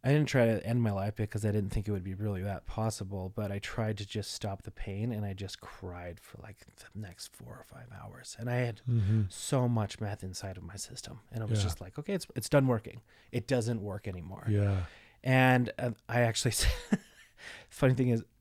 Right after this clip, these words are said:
Speaker 1: I actually, uh, I prayed, and then I was like, "Dude, I don't know what's going on. I don't know who you are, what's going, I, I,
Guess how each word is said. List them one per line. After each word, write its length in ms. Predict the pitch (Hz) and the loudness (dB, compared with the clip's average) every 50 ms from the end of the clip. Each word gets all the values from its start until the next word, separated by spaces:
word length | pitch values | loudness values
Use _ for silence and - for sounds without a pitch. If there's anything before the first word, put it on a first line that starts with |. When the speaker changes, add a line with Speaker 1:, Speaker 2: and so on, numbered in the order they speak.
| _ _ - | _ _ -8
Speaker 1:
I 100 | - - - - - - - | -4 -2 -2 -2 -2 -2 -2
actually, 360 | - - - - - - - - - - - - - - _ _ - | -2 -2 -2 -4 -6 -6 -10 -16 -20 -20 -20 -20 -20 -20 _ _ -4
uh, 300 | 127 117 117 110 104 95 90 - - - - - - - - | 0 2 2 2 2 0 -2 -2 -4 -6 -6 -8 -18 -10 -2
I 120 | - 131 | 0 0
prayed, 420 | 127 - - - 135 123 107 98 - - | 0 2 2 2 4 4 2 2 -2 -4
and 180 | - 117 113 113 | -2 -2 0 2
then 60 | 110 | 2
I 80 | 110 107 | 2 2
was 120 | 107 104 | 0 0
like, 180 | 104 92 92 - | -2 -4 -4 -4
"Dude, 200 | 107 98 87 - - | -4 -6 -6 -4 -4
I 60 | 117 | -4
don't 120 | 104 98 107 | -4 -2 -2
know 80 | 101 | -4
what's 240 | 92 95 95 92 - | -4 -4 -6 -8 -8
going 220 | - 104 104 107 | -6 -6 -4 -2
on. 140 | 107 104 104 | -2 -2 -2
I 20 | 104 | -2
don't 100 | 98 95 | -4 -6
know 160 | 92 92 98 - | -8 -10 -10 -8
who 80 | 104 104 | -6 -4
you 220 | 117 123 123 120 | -2 -2 -2 0
are, 200 | 120 120 123 120 | 0 0 0 0
what's 220 | 113 113 110 - | -2 -2 -4 -6
going, 240 | - - 113 113 110 - - | -4 -2 -2 -2 -2 -4 -4
I, 60 | 131 127 - - | -4 -4 -4 -4
I, 120 | 101 98 | -8 -12